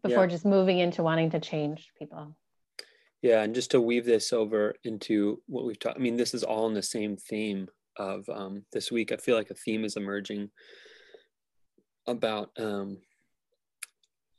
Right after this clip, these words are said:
Speaker 2: about, uh, submitting ourselves, um, becoming weak. To the weak, I became weak. I mean, that's what we were talking about yesterday with Jesus taking
Speaker 1: Yeah.
Speaker 2: off his cloak,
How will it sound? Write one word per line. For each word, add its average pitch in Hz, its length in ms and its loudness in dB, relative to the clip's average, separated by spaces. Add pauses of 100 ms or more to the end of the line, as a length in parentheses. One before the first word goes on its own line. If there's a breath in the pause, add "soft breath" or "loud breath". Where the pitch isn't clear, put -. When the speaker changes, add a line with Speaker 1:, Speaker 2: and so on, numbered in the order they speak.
(140)
Speaker 2:
about, 107 460 -2
uh, 104 120 -2
submitting 117 480 0
ourselves, - 640 -6 (420)
um, 107 180 -6
becoming 113 440 0
weak. - 340 -2 (960 soft breath)
To 127 80 6
the 120 100 8
weak, 127 160 4
I 139 60 6
became 120 360 2
weak. 131 340 4
I - 20 -4
mean, 110 140 -2
that's 110 180 -2
what 120 80 -2
we 113 60 0
were 107 60 0
talking 110 280 0
about 104 160 -2
yesterday 127 420 0
with 117 180 -2
Jesus 110 340 -2
taking 101 300 -8
Speaker 1:
Yeah. 104 100 -4
Speaker 2:
off - 80 -12
his 104 120 -12
cloak, 117 460 2